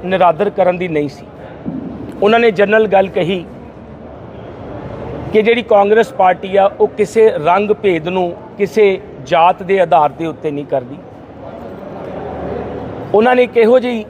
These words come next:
ਸ਼ਖਸੀਅਤ ਦਾ ਜ਼ਿਕਰ ਕੀਤਾ ਜਿਹੜੇ ਅੱਠ ਵਾਰ ਮੈਂਬਰ ਪਾਰਲੀਮੈਂਟ ਰਹੇ ਤੇ ਹਿੰਦੁਸਤਾਨ ਦੀ ਸਿਆਸਤ ਦੇ ਵਿੱਚ ਬੜਾ ਲੰਬਾ ਸਮਾਂ ਕੇਂਦਰ ਦੇ ਵਜ਼ੀਰ ਰਹੇ, ਛਿਆਸੀ ਤੋਂ ਲੈ ਕੇ ਨੱਬੇ ਤੱਕ, ਇਕਾਨਵੇਂ ਤੱਕ, ਅ,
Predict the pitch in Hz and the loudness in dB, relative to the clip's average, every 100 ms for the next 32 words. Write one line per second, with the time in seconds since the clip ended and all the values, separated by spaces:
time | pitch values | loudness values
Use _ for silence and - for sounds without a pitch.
0 | - - 214 - - 240 254 214 214 175 | -16 -2 0 0 -4 2 4 6 4 2
1 | 170 190 160 160 185 170 165 - - - | -4 -4 -4 -4 2 2 0 -10 -20 -20
2 | - - - - - - - - - - | -20 -20 -20 -20 -20 -20 -20 -20 -18 -18
3 | - - - 214 240 - 170 208 - 208 | -16 -14 0 4 4 2 0 0 0 2
4 | 190 196 190 185 180 196 190 170 165 190 | 4 4 4 -2 0 -2 0 2 4 2
5 | 190 190 180 185 180 208 - - - - | 0 -2 -2 0 0 -2 -10 -18 -18 -18
6 | - - - - - - - - - - | -18 -18 -18 -18 -18 -18 -18 -16 -8 2
7 | 190 220 247 247 240 - - 180 214 214 | 4 4 4 4 4 2 0 2 2 -2
8 | 214 - - 170 180 208 208 196 196 175 | -8 -8 0 2 2 -2 -4 0 0 -2
9 | - 185 143 202 202 160 180 214 208 - | -6 -2 2 4 4 2 2 4 2 2
10 | 165 151 175 - - - - - - - | -4 -2 -4 -6 -16 -20 -20 -20 -20 -2
11 | 214 214 214 220 208 208 175 147 185 202 | 2 2 2 2 4 2 2 -4 -6 0
12 | 208 208 214 214 196 190 - 208 208 196 | 4 6 4 2 2 2 2 -6 -2 2
13 | 190 185 196 170 175 190 190 170 165 180 | 2 2 -2 -2 -2 2 2 0 2 0
14 | 175 185 180 165 175 - - - - - | 2 -4 0 0 0 -8 -10 -20 -20 -18
15 | - - 170 170 160 | -18 0 6 8 6